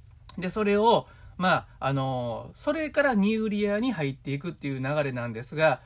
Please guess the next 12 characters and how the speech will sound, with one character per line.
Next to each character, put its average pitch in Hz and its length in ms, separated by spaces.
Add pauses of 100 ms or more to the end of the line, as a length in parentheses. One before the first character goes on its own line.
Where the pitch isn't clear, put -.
(380)
こ 277 120
れ、 269 280 (300)
あ 151 120
の 151 580 (200)
ー、 - 40
叩 277 320
き 139 280 (240)
を、 156 420 (800)
ま 214 100
あ、 - 120 (140)
き 208 100
っ 185 80